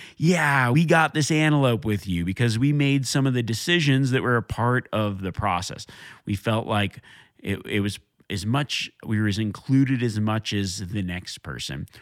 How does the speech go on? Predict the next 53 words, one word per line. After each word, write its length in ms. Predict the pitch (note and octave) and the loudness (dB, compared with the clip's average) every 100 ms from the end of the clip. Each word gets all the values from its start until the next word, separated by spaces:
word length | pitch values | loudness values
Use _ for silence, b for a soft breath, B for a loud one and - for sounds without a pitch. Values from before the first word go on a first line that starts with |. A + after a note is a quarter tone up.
| - | -4
We 80 | G#2 | 0
weren't 220 | B2 C3 | 0 0
just 220 | C#3+ - | -2 -4
tagging 460 | - B2 B2 A#2+ G#2 | -4 0 2 2 0
along, 360 | F#2+ E2 F2+ | 0 -2 -2
but 120 | G2 | -4
we 120 | G2 G2 | -4 -4
were 280 | F#2+ F#2 B B B _ _ _ _ _ A#2 | -2 -4 B B B _ _ _ _ _ -6
just 220 | G#2 F2+ G2 F#2 | -6 -4 -8 -6
dove 380 | - G#2+ A2 G2 | -2 0 2 0
in 180 | G2 G2+ | -2 -2
and 100 | F#2+ | -2
were 200 | F2 E2 | -4 -6
a 60 | |
part 600 | D#2+ - - G2+ F2+ F#2+ - | -8 -12 -4 -2 -2 -6 -6
of 400 | E2+ E2+ E2+ E2+ B B B - | -4 -2 -4 -8 B B B -4
the 140 | F#2+ | -4
hunting 360 | - A2+ - E2+ | -2 -4 -4 -6
experience. 600 | - - A2 D2+ - G2 | -6 -4 -4 -4 -8 -8
We 120 | F2+ | -4
had 280 | F#2+ G2+ G#2 | -2 0 -2
our 140 | G#2 | -2
binoculars, 840 | F#2+ A#2+ A2+ F#2+ - F2 E2+ E2+ | -4 -2 0 -2 -4 -6 -4 -4
which 180 | G2 F#2 B B B | -4 -6 B B B
we 100 | D#2+ | -4
were 80 | F2+ | 0
looking 280 | A#2 A#2+ B2+ | 0 2 2
around, 380 | A#2+ A#2 A2+ G#2 | 4 4 2 2
and, 200 | F#2 - | -2 -2
and 120 | E2+ | -4
when 160 | E2 | -4
we 80 | D#2+ | -4
saw 340 | D#2+ - A2+ A2+ | -4 -2 0 0
stuff, 260 | - G2 | -4 -6
we 60 | F2+ | -6
got 200 | E2+ - | -6 -6
to 80 | F2+ | -6
watch 400 | F#2+ F#2 A2 - | -2 -2 -4 -6
the 180 | G2 F#2 | -4 -4
animals 480 | F#2+ F#2+ F#2 E2+ | -4 -2 -2 -4
and, 300 | D#2+ D#2 D2 - | -6 -6 -8 -10
"Oh, 180 | C3+ B2+ | -4 -2
what 140 | G#2+ A#2+ | 0 0
do 60 | |
you 60 | B2+ | -2
think 200 | C3 B2+ | -2 -2
about 300 | C3 B2+ B2 | -2 -4 -2
this 240 | B2+ - | -4 -2
one?" 240 | F#2 E2+ E2 | -4 -4 -4
And, 160 | F2 | -4
and 180 | - G2 | -4 -2
we're 120 | F#2 | -2
very 420 | F2+ A#2+ D3 D#3 | -2 2 4 2